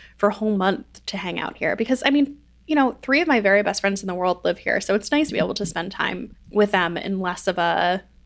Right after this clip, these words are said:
it's your birthday and I'm coming way, but, like, you know, more of a casual way. So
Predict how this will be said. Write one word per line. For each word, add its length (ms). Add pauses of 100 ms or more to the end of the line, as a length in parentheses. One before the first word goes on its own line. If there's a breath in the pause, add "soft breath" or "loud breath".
(360)
it's 180
your 100
birthday 480
and 100
I'm 120
coming 360
way, 380
but, 180
like, 160
you 80
know, 100
more 160
of 80
a 40
casual 440
way. 180
So 380